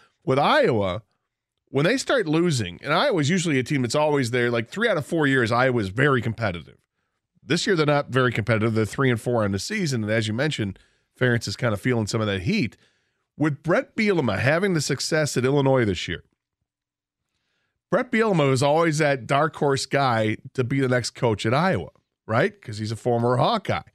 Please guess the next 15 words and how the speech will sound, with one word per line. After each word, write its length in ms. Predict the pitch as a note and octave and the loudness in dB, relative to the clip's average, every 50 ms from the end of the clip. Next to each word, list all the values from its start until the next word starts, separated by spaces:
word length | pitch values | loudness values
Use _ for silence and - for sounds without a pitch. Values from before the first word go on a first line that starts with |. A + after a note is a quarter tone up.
| _ _ _ _ _ _ _ - | _ _ _ _ _ _ _ -4
My 100 | A2+ G#2+ | -2 0
cousin, 400 | - F3+ F3+ F3+ E3+ G3 F#3+ F#3 | 2 2 0 2 2 0 2 2
who's, 320 | E3 D3 C3+ A#2+ - - _ _ _ _ _ _ _ _ _ _ _ _ - | 2 2 0 -2 -6 -8 _ _ _ _ _ _ _ _ _ _ _ _ -8
uh, 180 | A#2 A#2+ A#2+ A#2 A#2+ | -4 -4 -2 -2 0
a 100 | B2 A#2+ | -2 0
Wisconsin 600 | A2+ B2+ A#2+ - - D#3 D3+ D#3 C#3+ - C#3 C3 | 0 0 0 0 0 0 0 0 0 -2 -2 0
Badger, 540 | D#3 D#3+ F3 F3+ F3+ E3 F#3+ F#3+ F3+ F3+ _ _ _ _ _ _ _ - | 0 2 2 0 0 0 -2 -2 -4 -4 _ _ _ _ _ _ _ -6
and 120 | G2+ G#2+ | -2 0
when 180 | A2+ A2 G2+ A2+ | 0 0 0 2
Bielema 240 | C3 C#3+ E3+ F3+ E3 | 2 2 4 2 2
was 140 | D#3 C#3+ B2+ | 2 2 2
there 280 | D3 D3+ D#3+ E3 F3 | 2 2 2 2 2
and 140 | D#3 B2+ A2 | 0 0 0
Bielema 320 | B2+ C#3 D3 D3 C#3+ C#3 | 0 0 0 2 2 2
left, 360 | B2+ C3 C#3+ E3+ F3+ E3+ - | 2 2 2 0 -2 -4 -8